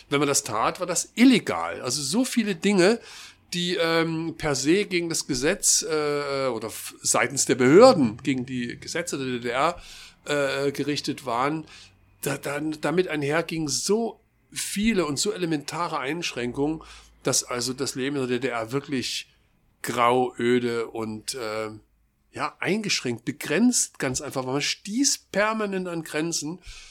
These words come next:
Und das war für jemanden, der jetzt keinen Ausreiseantrag stellt und jetzt nicht von der Schule ge-, geflogen ist,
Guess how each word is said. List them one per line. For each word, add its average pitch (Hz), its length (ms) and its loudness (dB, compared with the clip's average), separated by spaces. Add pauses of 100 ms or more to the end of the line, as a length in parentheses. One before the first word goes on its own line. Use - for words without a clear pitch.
(160)
Und 143 200 0
das - 320 2
war 139 560 0
für 151 180 -2
jemanden, 135 460 0
der 117 180 4
jetzt 107 320 -2
keinen 240 340 4
Ausreiseantrag 113 840 0
stellt 98 400 -8
und 104 180 -12
jetzt 104 240 -10
nicht 214 280 4
von 156 140 -2
der 131 80 0
Schule 123 300 0
ge-, 123 440 -4
geflogen 127 580 0
ist, 110 260 -4